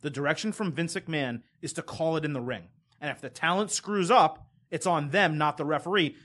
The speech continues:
If someone's shoulders are pinned for three counts, you do it. And if someone's shoulders are up for three, you don't count it.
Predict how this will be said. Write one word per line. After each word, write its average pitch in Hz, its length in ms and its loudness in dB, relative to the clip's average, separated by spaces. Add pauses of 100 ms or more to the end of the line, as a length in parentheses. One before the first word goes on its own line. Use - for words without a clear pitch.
If 135 100 -10
someone's 185 240 -2
shoulders 233 320 4
are 170 60 0
pinned 151 240 -2
for 151 100 -6
three 139 180 -8
counts, 131 320 -8 (260)
you 143 120 -6
do 202 180 6
it. - 300 2
And 165 80 0
if 160 80 -2
someone's 180 260 0
shoulders 165 300 0
are 151 100 6
up - 160 6
for - 80 -4
three, 139 440 -4 (220)
you 139 120 -8
don't 196 200 4
count 98 280 -10
it. - 80 -20